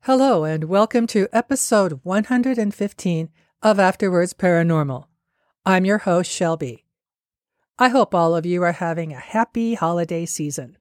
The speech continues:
On this episode, I'll be reading The Old Portrait by Hume Nesbitt. This time of year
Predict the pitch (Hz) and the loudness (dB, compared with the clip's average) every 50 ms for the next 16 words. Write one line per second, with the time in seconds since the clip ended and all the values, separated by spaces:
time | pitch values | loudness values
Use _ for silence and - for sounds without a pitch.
0 | _ _ _ _ _ _ _ _ _ _ _ _ _ _ _ _ _ _ _ _ | _ _ _ _ _ _ _ _ _ _ _ _ _ _ _ _ _ _ _ _
1 | _ - 233 233 226 220 294 330 - - 208 - - 190 - - 180 151 147 165 | _ 0 2 2 4 4 2 2 4 2 0 2 0 -4 0 0 0 0 0 -2
2 | - _ _ _ _ _ _ - 202 208 196 208 202 196 214 214 220 226 220 220 | -6 _ _ _ _ _ _ 0 2 2 4 4 2 2 2 2 2 2 2 2
3 | 185 185 - - 208 208 214 226 240 240 - - - 226 202 190 - - 139 - | 0 -2 -2 0 0 2 2 2 -2 -2 -4 -4 -2 0 0 0 0 -4 -6 -6
4 | - - _ _ _ _ - - 175 160 156 - - 202 202 214 220 226 214 196 | -8 -20 _ _ _ _ -4 -2 0 0 0 0 2 2 4 4 4 2 2 2
5 | 185 180 180 - - - 123 - _ - _ _ _ _ _ _ _ _ _ _ | 0 0 0 -2 -4 -6 -8 -8 _ -18 _ _ _ _ _ _ _ _ _ _
6 | _ _ _ _ _ _ _ _ _ _ _ _ _ _ _ _ _ _ _ _ | _ _ _ _ _ _ _ _ _ _ _ _ _ _ _ _ _ _ _ _
7 | _ _ _ - 247 294 - - - 277 285 277 233 208 - - 185 180 180 208 | _ _ _ -2 -2 -2 0 0 0 0 2 2 0 -2 -2 -2 -2 0 0 -2
8 | 254 | -4